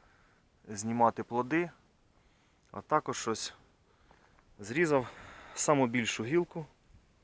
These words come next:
в цьому році. І от бачимо, пішли молоді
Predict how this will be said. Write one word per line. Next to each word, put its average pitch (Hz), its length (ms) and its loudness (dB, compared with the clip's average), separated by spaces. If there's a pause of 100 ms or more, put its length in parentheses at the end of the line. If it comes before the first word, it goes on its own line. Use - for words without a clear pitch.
(1500)
в - 60 -20
цьому 135 340 4
році. 123 500 4
І 120 240 0
от 107 180 2
бачимо, 123 500 4
пішли 139 440 -4 (1200)
молоді 110 500 -2